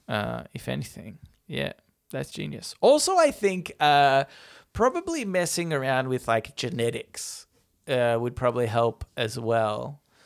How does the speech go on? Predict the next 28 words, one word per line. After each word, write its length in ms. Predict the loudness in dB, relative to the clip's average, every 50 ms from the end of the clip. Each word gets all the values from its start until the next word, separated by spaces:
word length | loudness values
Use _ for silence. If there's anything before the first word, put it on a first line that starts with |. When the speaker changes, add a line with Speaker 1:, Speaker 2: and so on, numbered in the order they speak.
| _ _ _ _ _ _ _ _ _ _ -4
Speaker 2:
Like, 420 | 2 4 6 6 4 4 2 -2
maybe 1400 | 0 2 4 6 6 6 4 4 4 2 2 2 2 2 0 0 0 0 0 0 2 2 2 2 0 -2 -4 -8 _ _ _ _ -6 -6 _ 4
we've 180 | 6 6 6
all 180 | 8 6 6 4
seen 420 | 2 2 0 0 2 0 0 0 0
in 300 | 0 0 0 -4 -4 0
those 300 | 2 4 4 4 2 0
movies, 480 | -2 -2 0 0 2 2 0 0 -2 -2
rich 220 | -2 -2 -2 -2
movies, 320 | 0 0 0 2 0 0 0
like, 180 | 0 0 0 _ _ -18
c-, 60 | -16 -12 -10
cloning, 880 | -10 -6 0 2 2 2 2 0 -2 -4 -4 -4 -4 -4 -6 -8 -8 -8 -2
where 180 | 0 2 2 2
rich 280 | 2 0 -2 0 0
people 200 | -2 0 -2 -2
clone 440 | -4 -6 -4 -2 -2 -2 -2 -2 -4
themselves 760 | -4 -2 -4 -2 0 0 0 0 -2 -4 -6 -6 -6 -4 -4
Speaker 1:
Mm-hmm. 100 | -4 -6 -8 _ _ _ _ _ _ _ _ _ _ _ _ -6
Speaker 2:
and 160 | -4 -2 0
then 100 | 0 0 2
they 100 | 2 2
have 200 | 4 2 2 0
spare 420 | -2 -2 0 2 4 4 4 4 4
body 280 | 4 4 4 2 2
parts 360 | -2 -2 -2 -2 -2 -4 -8
for 80 | -6 -4
themselves. 720 | -4 -4 -4 -6 -8 -8 -6 -8 -8 -10 -12 -16 -18 -18